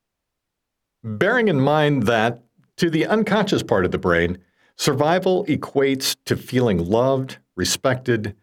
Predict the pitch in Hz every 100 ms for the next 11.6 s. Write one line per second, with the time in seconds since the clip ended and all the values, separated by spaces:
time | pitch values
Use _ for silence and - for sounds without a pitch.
0 | _ _ 85 78 113 120 120 120 117 107
1 | - 117 107 85 90 69 - - - _
2 | _ _ _ _ _ _ _ 107 - -
3 | - 170 175 127 113 110 113 117 120 95
4 | 92 - 135 131 87 76 120 185 123 76
5 | 69 92 - _ _ _ _ - 104 123
6 | 131 107 107 - - 87 104 135 123 139
7 | 156 101 - - _ _ _ _ _ _
8 | _ _ _ 139 135 90 92 - - _
9 | _ _ _ - 113 104 95 147 156 143
10 | 117 101 135 76 - - _ _ _ 92
11 | 92 92 120 - -